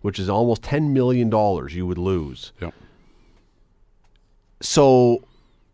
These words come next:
Speaker 1: tell me again then why, even from a business side, you would say, "Look, we did really well in the regular season. We should at least have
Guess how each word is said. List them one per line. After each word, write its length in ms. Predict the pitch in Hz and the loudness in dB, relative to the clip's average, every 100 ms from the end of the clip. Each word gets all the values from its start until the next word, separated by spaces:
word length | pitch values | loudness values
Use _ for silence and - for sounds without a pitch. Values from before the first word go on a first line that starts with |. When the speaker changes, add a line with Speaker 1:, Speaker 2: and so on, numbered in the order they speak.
| _ - | _ -4
Speaker 1:
tell 180 | 139 | 0
me 160 | 160 165 | 2 2
again 300 | 131 131 139 | 2 0 2
then 380 | 127 135 120 101 | 2 0 -2 -2
why, 640 | 104 107 120 127 131 139 | 0 2 0 -2 -6 -8
even 320 | - 156 196 190 | -6 -2 -2 0
from 160 | 156 | 0
a 80 | 123 | 0
business 640 | 95 - 160 190 202 156 | -2 0 0 2 0 0
side, 460 | - 110 82 65 - - - - | 0 0 0 -2 -12 -20 -20 -12
you 180 | - 113 | -2 2
would 160 | 117 107 | 2 0
say, 420 | - 107 101 101 - | 0 0 0 -2 -8
"Look, 340 | 95 110 185 | -6 0 0
we 200 | 95 131 | 0 -2
did 140 | 180 120 | 0 -2
really 460 | 98 123 214 185 | 0 0 0 0
well 240 | 156 143 135 | 0 0 2
in 80 | 127 | 2
the 80 | |
regular 380 | 117 123 113 101 | 0 0 -2 -4
season. 400 | 98 147 127 87 | -4 -4 -2 -2
We 160 | 98 170 | -2 -4
should 160 | - | -2
at 100 | 120 | -2
least 320 | 85 127 151 - | -2 -4 -4 -2
have 360 | 117 107 101 | -2 -2 -6